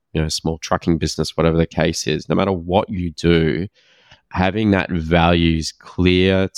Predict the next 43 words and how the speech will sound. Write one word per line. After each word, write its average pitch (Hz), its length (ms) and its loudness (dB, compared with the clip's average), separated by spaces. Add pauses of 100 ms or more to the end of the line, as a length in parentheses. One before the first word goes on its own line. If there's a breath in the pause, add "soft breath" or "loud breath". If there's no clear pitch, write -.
to 82 460 2
yourself, - 920 -4
clear 90 220 2
to 87 100 2
the 82 80 -2
management 85 600 0
team 80 320 0
and 80 100 -2
the 80 60 0
rest 80 220 -2
of - 80 -10
the 78 40 -2
staff, 85 460 -2
and 78 100 -6
speaking - 440 -4
to - 120 -8
that 85 200 2
in 80 140 -2
your 80 220 -2
actions 113 600 -4 (500)
each 95 240 0
and 95 80 4
every 90 240 0
day, 85 360 0
I 82 180 -2
think 92 280 -2
is 87 100 2
probably 85 280 2
one 82 180 2
of 82 100 0
the 82 80 -2
most 82 440 0 (840)
empowering 92 840 0
things 82 360 0
that 82 180 0
any 82 240 2
business 80 520 -2 (420)
owner 85 520 4 (160)
or 82 200 2
leadership 82 640 0
group 82 300 -2
can 80 340 0
do. 78 480 -2